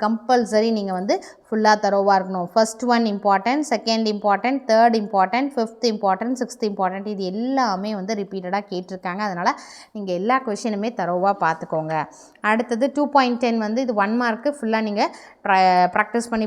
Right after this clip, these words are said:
பாருங்க. அழகு பயிற்சியில maybe இம்பார்ட்டன்ட்னு கேக்க-, கேட்பாங்கன்னா ஃபர்ஸ்ட் ஒன்,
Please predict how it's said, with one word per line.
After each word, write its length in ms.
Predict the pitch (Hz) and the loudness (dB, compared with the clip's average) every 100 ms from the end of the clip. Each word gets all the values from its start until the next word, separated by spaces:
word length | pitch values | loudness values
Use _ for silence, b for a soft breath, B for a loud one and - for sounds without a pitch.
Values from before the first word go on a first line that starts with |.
| 214 | 2
பாருங்க. 260 | 196 202 277 - | 2 2 -4 0
அழகு 260 | 233 269 285 285 | 0 0 0 4
பயிற்சியில 400 | 269 254 285 269 | 4 2 -2 0
maybe 180 | 226 262 240 | 0 0 -2
இம்பார்ட்டன்ட்னு 560 | 226 233 226 247 262 247 226 | 2 2 2 0 -2 -2 -4
கேக்க-, 340 | 220 208 202 - | -6 -8 -12 -6
கேட்பாங்கன்னா 520 | 226 226 226 208 226 262 | -6 -2 -2 -2 -2 -2
ஃபர்ஸ்ட் 280 | 233 214 - 233 | 0 -2 -2 0
ஒன், 120 | 240 | 0